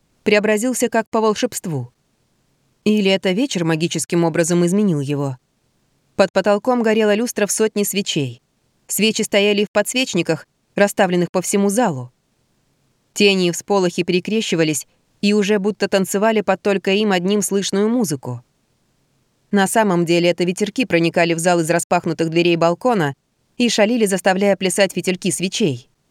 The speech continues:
Вместе с ветерками прокрался во дворец запах свежести и ночи. Ива не смогла бы дать точное определение этому аромату,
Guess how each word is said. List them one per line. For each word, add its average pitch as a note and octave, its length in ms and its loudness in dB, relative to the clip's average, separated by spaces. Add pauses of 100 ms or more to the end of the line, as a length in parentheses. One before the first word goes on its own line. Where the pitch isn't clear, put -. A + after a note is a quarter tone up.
(880)
Вместе F#3 400 0
с - 80 -4
ветерками F3+ 640 0 (340)
прокрался B3 500 2
во A#3 80 2
дворец G#3+ 320 2
запах G#3 320 0
свежести G#3 540 0
и F#3 100 2
ночи. C3+ 460 -4 (920)
Ива G3 220 2
не F3+ 120 2
смогла F#3+ 380 0
бы E3+ 100 0
дать D#3+ 200 0
точное E3 340 0
определение E3 540 0
этому D#3+ 240 0
аромату, F3 560 0